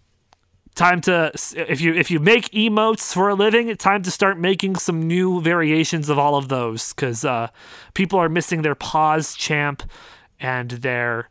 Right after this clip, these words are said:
Pog You and all of those. So, uh, that's, uh, p-, that's with the Twitch. And lastly, Minecraft Earth is closing in June. Uh, with how twenty twenty happened, uh, Mojang as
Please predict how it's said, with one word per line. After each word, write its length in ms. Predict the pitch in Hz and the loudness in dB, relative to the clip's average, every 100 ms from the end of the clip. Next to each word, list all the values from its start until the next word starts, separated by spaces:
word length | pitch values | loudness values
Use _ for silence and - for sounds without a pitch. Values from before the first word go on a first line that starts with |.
| _ | _
Pog 440 | - - 156 151 131 | -6 0 2 2 0
You 460 | 143 151 143 139 - | 0 2 2 0 -4
and 200 | 131 127 | -8 -6
all 220 | 120 120 | -6 -6
of 100 | 117 | -6
those. 480 | 110 101 - - - _ - - | -8 -10 -10 -10 -14 _ -20 -20
So, 380 | - - 120 107 | -14 -8 -8 -8
uh, 220 | 107 117 - _ _ 135 - - _ _ _ - - _ _ _ - - | -10 -12 -16 _ _ -16 -16 -20 _ _ _ -20 -20 _ _ _ -20 -6
that's, 360 | 156 240 - 240 | 0 2 2 0
uh, 260 | 208 190 | 2 2
p-, 120 | - - | -2 -2
that's 200 | 175 220 | 2 2
with 120 | 196 - | 0 -4
the 120 | 156 | -4
Twitch. 340 | - 196 - - | 0 0 0 0
And 200 | 240 254 | 0 4
lastly, 480 | 262 208 202 180 - _ _ 214 | 4 2 0 0 -4 _ _ 0
Minecraft 480 | 269 269 240 - - - | 0 2 2 0 -2 2
Earth 500 | 214 190 - - _ _ - | 2 2 -2 -16 _ _ -8
is 120 | 226 | -8
closing 520 | - 165 143 147 143 - | -4 -2 -2 -2 -6 -6
in 300 | 135 139 135 - | -6 -4 -6 -8
June. 600 | 127 135 190 151 107 101 _ _ - - - - _ - | -4 0 0 -2 -6 -12 _ _ -20 -20 -20 -20 _ -10
Uh, 360 | 120 117 113 | -8 -8 -8
with 220 | 120 135 - | -6 -8 -6
how 300 | - 170 170 | 0 2 2
twenty 300 | - 170 165 | 2 0 0
twenty 320 | 175 170 165 | 0 -2 -2
happened, 640 | 143 170 165 160 147 139 - - - - | 0 0 2 0 -2 -6 -14 -20 -20 -8
uh, 240 | 143 139 | -4 -2
Mojang 720 | 139 151 156 160 156 151 147 | 0 0 0 0 0 0 -4
as 520 | 151 147 143 143 135 | -2 0 2 0 -4